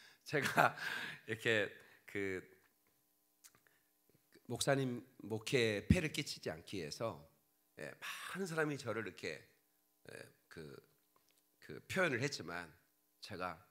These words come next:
절대 반응을 안 했어요. 반응을 안 했는데, 어, 그러니까 이제 혹시 잘못 또 소문이 나거나 또 잘못 이렇게 하면 목사님 목회에 방해가 되잖아요.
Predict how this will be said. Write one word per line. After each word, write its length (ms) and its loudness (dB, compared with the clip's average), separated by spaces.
절대 400 -4
반응을 400 -4
안 120 -14
했어요. 280 -16
반응을 280 2
안 140 -4
했는데, 560 -8
어, 340 -14
그러니까 220 -2
이제 360 -6
혹시 240 -6
잘못 480 0
또 160 -2
소문이 360 -4
나거나 640 -8
또 120 -12
잘못 580 0
이렇게 260 -12
하면 220 -4
목사님 380 -2
목회에 280 -8
방해가 320 -4
되잖아요. 480 -12